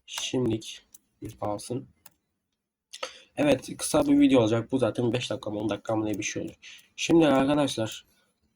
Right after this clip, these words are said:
e, bunun için ya Play Store'u hileli yapmamız için, Play Store modlamamız için, e, Lucky Patcher yüklememiz gerek. İnternetten yükleyebilirsiniz. Ben yine linkini vereceğim.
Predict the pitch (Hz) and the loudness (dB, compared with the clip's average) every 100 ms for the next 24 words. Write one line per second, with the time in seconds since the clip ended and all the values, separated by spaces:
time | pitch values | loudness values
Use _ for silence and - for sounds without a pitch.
0 | - 117 120 117 113 _ 151 165 - - | -4 -2 0 0 -4 _ 4 6 6 2
1 | 302 - - - - _ _ _ - 110 | 2 0 -4 -20 -20 _ _ _ -6 -6
2 | - 135 135 - 135 131 127 123 120 120 | 0 2 2 2 2 2 2 0 2 2
3 | 127 131 123 110 104 104 127 123 123 113 | 2 2 2 2 0 -2 0 2 2 2
4 | 113 - 113 123 127 107 139 160 _ _ | 0 0 2 2 2 0 -2 -4 _ _
5 | _ _ _ _ _ 117 113 110 107 107 | _ _ _ _ _ -4 -2 0 0 -2
6 | - - 127 139 - - 139 - 123 120 | -4 -6 0 0 0 -2 0 0 0 0
7 | 113 123 110 107 127 135 135 123 120 127 | -2 -2 -2 -2 -4 -2 0 0 0 0
8 | 123 - 127 120 123 - 117 117 120 113 | -2 -2 -4 -2 -4 -4 0 2 2 2
9 | 107 104 104 104 101 117 135 | -2 -2 -2 0 2 0 0